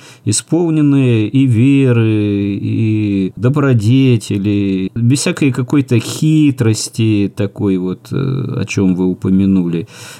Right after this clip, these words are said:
применительно к этому анекдоту". И сейчас эта часть населения, может быть, уже остаточная какая-то, она, э, терпит катастрофу.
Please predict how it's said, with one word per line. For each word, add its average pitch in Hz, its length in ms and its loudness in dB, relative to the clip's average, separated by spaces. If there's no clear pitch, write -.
применительно 92 640 0
к - 140 -8
этому 90 340 -4
анекдоту". 92 1080 -2
И 127 300 2
сейчас 185 720 -2
эта 123 260 0
часть 131 380 -2
населения, 113 1000 0
может 92 320 -4
быть, 92 240 -6
уже 95 300 -2
остаточная 107 760 -4
какая-то, - 600 -8
она, 135 420 0
э, 104 340 0
терпит 120 400 -2
катастрофу. - 800 -6